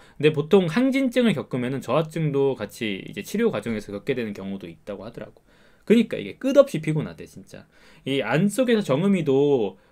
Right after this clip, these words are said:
버스 타고 움직이는 것만으로 체력 소모를 다 하잖아요, 진짜. 근데 그게 실제로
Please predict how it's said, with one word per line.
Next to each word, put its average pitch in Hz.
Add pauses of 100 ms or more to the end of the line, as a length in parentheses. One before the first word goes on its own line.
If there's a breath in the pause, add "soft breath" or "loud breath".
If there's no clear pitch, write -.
(120)
버스 240
타고 233
움직이는 233
것만으로 135
체력 277
소모를 175
다 104
하잖아요, 95
진짜. 92 (420 soft breath)
근데 117
그게 151
실제로 156